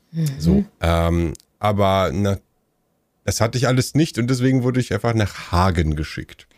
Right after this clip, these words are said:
Speaker 1: Das hast du irgendwann
Speaker 2: Was
Speaker 1: mal
Speaker 2: noch mal
Speaker 1: erzählt.
Speaker 2: anderthalb Stunden mehr
Speaker 1: Genau.
Speaker 2: Fernbeziehungsstrecke, äh, hinzugefügt hat zu der eh schon weiten Strecke nach Hamburg.
Speaker 1: Äh, nicht so
Speaker 2: Mega
Speaker 1: schön.
Speaker 2: Kacke.
Speaker 1: Ja.
Speaker 2: Ja.
Speaker 1: Ich muss
Speaker 2: Boah, war
Speaker 1: leider
Speaker 2: das
Speaker 1: zugeben,
Speaker 2: scheiße.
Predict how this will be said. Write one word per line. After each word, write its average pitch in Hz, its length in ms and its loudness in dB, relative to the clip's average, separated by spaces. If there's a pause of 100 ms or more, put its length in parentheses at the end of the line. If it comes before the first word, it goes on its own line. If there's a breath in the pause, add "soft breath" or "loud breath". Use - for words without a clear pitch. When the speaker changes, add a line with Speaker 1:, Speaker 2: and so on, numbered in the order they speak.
(160)
Speaker 1:
Das - 200 -14
hast - 180 -10
du - 40 -12 (120)
irgendwann 247 440 0
Speaker 2:
Was 226 180 4
Speaker 1:
mal 143 60 6
Speaker 2:
noch 196 180 4
mal 156 220 6
Speaker 1:
erzählt. 151 160 4
Speaker 2:
anderthalb 147 340 2
Stunden 131 440 2
mehr 143 360 4
Speaker 1:
Genau. 202 260 2
Speaker 2:
Fernbeziehungsstrecke, 104 1900 2
äh, 92 40 0
hinzugefügt 104 680 0
hat 95 120 0
zu - 80 -2
der 101 120 2
eh 127 80 2
schon 107 160 0
weiten 98 200 0
Strecke 98 300 -4
nach 90 180 0
Hamburg. 80 440 0 (500 loud breath)
Speaker 1:
Äh, - 960 -8 (200)
nicht 233 260 -2
so 92 60 4
Speaker 2:
Mega 98 340 4
Speaker 1:
schön. 147 100 -2
Speaker 2:
Kacke. 139 480 -4 (300)
Speaker 1:
Ja. 185 160 -2
Speaker 2:
Ja. 190 480 0 (840)
Speaker 1:
Ich - 200 -16 (360)
muss 233 160 -2
Speaker 2:
Boah, - 60 -2
war - 60 2
Speaker 1:
leider 233 260 2
Speaker 2:
das - 80 -8
Speaker 1:
zugeben, 233 540 2
Speaker 2:
scheiße. 359 80 -8